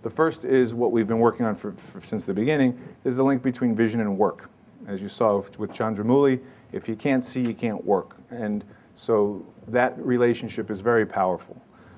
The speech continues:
The second relationship between vision and development that we're increasingly starting to understand now that we're selling prescription glasses is the link between vision and learning.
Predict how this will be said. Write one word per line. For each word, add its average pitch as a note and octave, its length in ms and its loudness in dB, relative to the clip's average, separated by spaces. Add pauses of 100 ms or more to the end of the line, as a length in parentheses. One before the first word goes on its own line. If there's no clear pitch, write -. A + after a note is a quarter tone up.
(140)
The B2+ 60 -8
second G3+ 460 2
relationship B2 600 2
between A#2+ 300 -2
vision A#2 240 2
and A2+ 140 0
development A2+ 460 2
that G#2+ 220 2
we're A2+ 300 2 (240)
increasingly B2+ 840 2
starting A2+ 380 0
to A2+ 80 -2
understand G#2+ 640 -4
now A2 220 2
that A2 100 2
we're G#2 200 2 (580)
selling A2 460 0
prescription D3+ 460 -4
glasses G#2+ 420 0 (280)
is A#2+ 140 0
the C3 80 2
link C3 220 0
between B2 280 0
vision A#2+ 420 2
and A2 200 -4
learning. A2+ 320 2